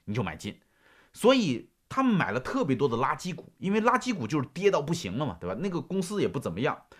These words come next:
虽然公司不怎么样，但是股价实在是更低，所以就去买那些垃圾股。后来这个查理芒格告诉巴菲特说，这样不对，说我觉得应该买那些优秀的公司，虽然股价很高，但这公司更优秀，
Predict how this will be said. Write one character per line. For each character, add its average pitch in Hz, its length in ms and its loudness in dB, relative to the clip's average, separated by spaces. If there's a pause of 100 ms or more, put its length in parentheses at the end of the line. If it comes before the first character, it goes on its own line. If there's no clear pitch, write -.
(100)
虽 311 260 2
然 180 180 2
公 196 140 0
司 185 160 0
不 170 100 0
怎 90 160 -4
么 87 80 -4
样， 123 240 0
但 220 120 2
是 208 100 -4
股 - 240 -8
价 240 220 -2
实 - 160 -4
在 180 120 4
是 127 100 0
更 165 220 0
低， 220 300 -2 (380)
所 175 120 2
以 139 60 6
就 127 100 0
去 143 60 0
买 98 160 0
那 110 60 -6
些 113 40 -4
垃 107 160 -2
圾 107 160 -8
股。 - 140 -18 (420)
后 - 140 0
来 240 100 8
这 233 200 0
个 101 440 0 (160)
查 - 140 -2
理 185 80 0
芒 151 180 2
格 165 120 2
告 170 200 2
诉 101 140 -6
巴 107 160 -4
菲 107 60 -4
特 107 100 -2
说， 113 180 -2
这 113 140 -6
样 104 140 -2
不 87 80 -12
对， - 280 -10 (200)
说 170 180 0
我 113 220 -2
觉 92 180 -4
得 113 320 0 (160)
应 139 160 -4
该 135 140 -2
买 98 160 0
那 95 100 -6
些 113 140 -4
优 156 200 0
秀 160 200 -4
的 - 40 -8
公 76 160 -16
司， - 240 -18 (480)
虽 269 220 4
然 226 160 4
股 - 160 -8
价 202 140 -2
很 101 180 -6
高， 175 320 2 (400)
但 220 160 4
这 196 100 4
公 214 160 2
司 220 200 -2
更 208 260 2
优 247 160 4
秀， - 320 -4